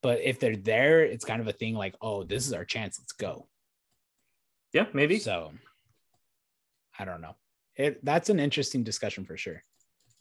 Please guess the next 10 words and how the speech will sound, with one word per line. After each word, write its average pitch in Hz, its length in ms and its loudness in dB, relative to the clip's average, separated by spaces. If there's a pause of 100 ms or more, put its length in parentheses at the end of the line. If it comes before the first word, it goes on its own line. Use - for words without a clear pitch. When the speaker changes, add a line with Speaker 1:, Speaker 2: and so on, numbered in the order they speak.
(500)
Speaker 2:
Yeah, 139 240 4
I 170 100 8
could 226 140 -2
see 240 160 6
it 151 60 4
happening, 131 360 4
though. 117 180 0 (920)
It'd 151 100 6
be 185 100 6
fun. 156 400 6